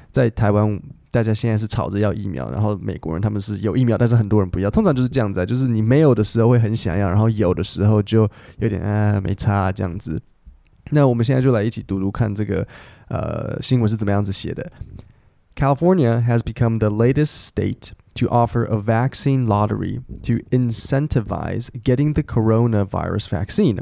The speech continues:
launching the nation's most valuable single prize draw, one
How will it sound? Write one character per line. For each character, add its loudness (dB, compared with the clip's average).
launching 0
the 2
nation's 0
most 2
valuable 2
single 0
prize -2
draw, 0
one 4